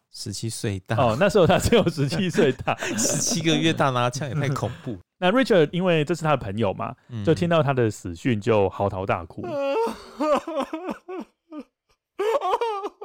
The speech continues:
Speaker 2: 从这边就可以知道说，奥克兰真的是很危险的地方。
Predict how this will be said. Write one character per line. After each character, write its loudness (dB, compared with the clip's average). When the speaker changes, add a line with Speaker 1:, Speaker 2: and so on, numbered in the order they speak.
Speaker 2:
从 -2
这 0
边 -4
就 0
可 0
以 2
知 -4
道 2
说， 2
奥 4
克 0
兰 0
真 0
的 -2
是 -4
很 -6
危 -4
险 -8
的 -10
地 -12
方。 -4